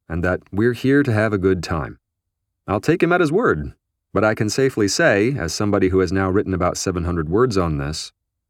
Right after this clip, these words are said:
that talking about any of this stuff seriously makes you sound like you are either a humorless scold or are so deep in web minutiae that you should have your internet connection severed.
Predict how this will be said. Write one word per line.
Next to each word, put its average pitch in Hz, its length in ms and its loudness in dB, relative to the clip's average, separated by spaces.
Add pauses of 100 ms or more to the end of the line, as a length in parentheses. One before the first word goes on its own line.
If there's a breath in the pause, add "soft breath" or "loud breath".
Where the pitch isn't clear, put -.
(220)
that 110 180 2
talking 139 340 0
about 110 240 2
any 143 220 2
of 117 140 2
this 82 180 0
stuff 80 300 -2
seriously 76 520 -2
makes 107 280 -2
you 113 40 -2
sound 92 380 -2
like 95 160 -2
you 92 100 0
are 87 80 0
either 90 400 0
a 82 280 -2
humorless 95 640 -2
scold 101 640 0
or 92 260 0
are 82 160 -4
so 92 240 -4
deep 104 320 -2
in 92 140 0
web 101 180 2
minutiae 107 640 0
that 92 260 -4
you 104 300 -2
should 107 320 -2
have 98 240 -2
your 98 120 2
internet 104 300 -2
connection 90 400 -4
severed. 73 540 -4